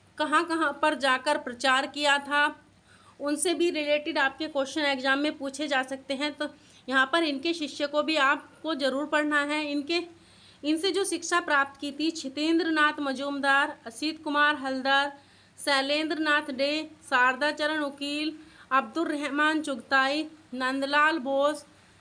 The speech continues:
देवी प्रसाद राय चौधरी, मुकुल चंद्र डे, सुरेंद्र गांगुली और रविशंकर रावल, के वेंकटप्पा। तो यहाँ पर इतने सारे इनके जो थे, इनके शिष्य थे जिन्होंने बंगाल शैली का प्रचार प्रसार भी किया और इनसे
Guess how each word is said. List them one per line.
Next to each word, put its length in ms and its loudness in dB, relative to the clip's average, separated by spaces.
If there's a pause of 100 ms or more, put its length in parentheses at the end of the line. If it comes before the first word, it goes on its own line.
(120)
देवी 380 4
प्रसाद 520 -2
राय 240 2
चौधरी, 540 -2
मुकुल 440 -4
चंद्र 360 -2
डे, 360 0
सुरेंद्र 520 -4
गांगुली 640 -2 (1000)
और 220 4
रविशंकर 720 2
रावल, 580 4
के 380 0
वेंकटप्पा। 960 0 (460)
तो 60 2
यहाँ 280 4
पर 240 4
इतने 500 0
सारे 380 4
इनके 600 2 (680)
जो 180 2
थे, 300 2
इनके 300 0
शिष्य 460 -2
थे 320 2
जिन्होंने 480 2
बंगाल 580 2
शैली 400 -2
का 200 2
प्रचार 520 0
प्रसार 520 -2
भी 260 -6
किया 460 0
और 200 0
इनसे 480 -4